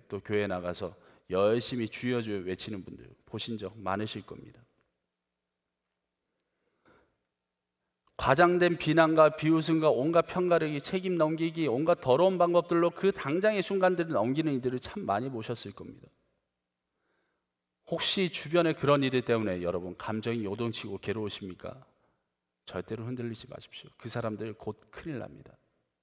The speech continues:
말씀 앞에 선 여러분 한 분 한 분이 하나님의 정의와 공의를 실천하려고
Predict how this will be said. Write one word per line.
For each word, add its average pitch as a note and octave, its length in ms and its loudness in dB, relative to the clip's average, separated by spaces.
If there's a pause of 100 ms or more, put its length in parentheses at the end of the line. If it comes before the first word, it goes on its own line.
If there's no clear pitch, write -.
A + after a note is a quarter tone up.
(2500)
말씀 E3+ 460 6
앞에 F#3+ 240 6
선 F#3 200 4
여러분 F3 560 8 (260)
한 A3 300 6
분 G#3+ 160 6
한 F#3+ 240 2
분이 E3+ 400 2 (220)
하나님의 G3 560 6
정의와 E3 400 6
공의를 D#3+ 680 4 (240)
실천하려고 E3+ 960 6